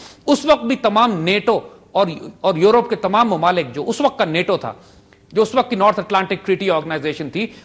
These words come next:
उनकी तमाम फौजें मजहब के झंडे के नीचे आकर मशरक़ वस्ता में मुसलमान के इलाकों में जंगें बर्पा कर रही थी। उस वक्त अल्लाह ताला ने सलाहुद्दीन अयूबी और नूरुद्दीन जंगी पैदा किए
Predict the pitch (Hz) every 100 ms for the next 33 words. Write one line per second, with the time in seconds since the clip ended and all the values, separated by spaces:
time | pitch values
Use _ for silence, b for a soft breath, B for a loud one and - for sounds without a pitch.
0 | B 220 226 233 175 202 269 - 185 185
1 | 247 160 123 165 208 247 - 180 113 156
2 | 180 190 165 143 151 165 175 - 151 151
3 | 202 165 - 202 175 160 - 170 165 165
4 | 139 147 151 156 151 143 139 - 214 170
5 | 147 156 135 123 143 135 120 120 107 113
6 | b b b b b b b 185 175 220
7 | - 180 175 185 190 196 175 165 170 170
8 | 175 170 180 170 180 143 165 170 147 151
9 | 117 147 156 147 131 123 120 - 110